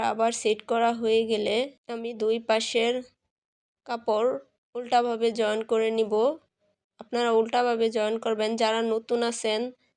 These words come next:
তাদের জন্য খুবই সহজ, উম, আহ, নিজেরা বাসায় সেলাই করতে পারবেন। যদি আ-, আমার হিজাব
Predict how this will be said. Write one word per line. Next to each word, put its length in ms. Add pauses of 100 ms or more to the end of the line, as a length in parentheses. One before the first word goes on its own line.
(140)
তাদের 360
জন্য 240 (100)
খুবই 340
সহজ, 480 (760)
উম, 440
আহ, 360 (300)
নিজেরা 400
বাসায় 360
সেলাই 300
করতে 280
পারবেন। 440 (1200)
যদি 300
আ-, 200
আমার 320 (560)
হিজাব 260